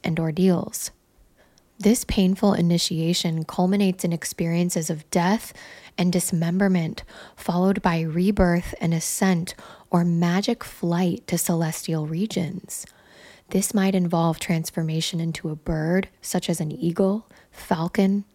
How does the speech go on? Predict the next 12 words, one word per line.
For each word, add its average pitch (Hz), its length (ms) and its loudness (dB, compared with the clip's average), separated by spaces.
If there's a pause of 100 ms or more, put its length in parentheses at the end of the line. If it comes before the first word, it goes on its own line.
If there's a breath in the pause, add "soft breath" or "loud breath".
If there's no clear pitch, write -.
(160)
thunderbird, 180 640 4
or 180 160 -2
condor, 170 720 0 (240 loud breath)
and 170 140 -4
flight 196 520 0
into 175 200 -2
the 160 140 0
realm 165 440 0
of 170 120 -2
the 147 80 -4
cosmic 160 540 -2
sun. 160 480 0